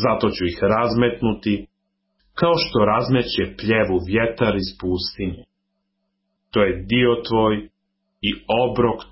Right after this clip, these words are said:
tvoj od mene, govori Gospod, zato što si me zaboravio i pouzdao se u laž.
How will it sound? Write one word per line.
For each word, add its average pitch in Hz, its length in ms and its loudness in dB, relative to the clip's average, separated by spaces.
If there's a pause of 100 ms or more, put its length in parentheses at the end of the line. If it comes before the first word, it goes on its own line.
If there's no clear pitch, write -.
tvoj 95 260 0 (220)
od 95 140 -4
mene, 95 460 -6 (640)
govori 95 600 0
Gospod, 107 540 -2 (840)
zato 107 320 0
što - 180 -4
si 87 200 -10
me 80 100 -10
zaboravio 107 920 0 (560)
i 87 220 -12
pouzdao 107 640 0 (200)
se 95 100 0
u 90 120 0 (100)
laž. 80 320 -4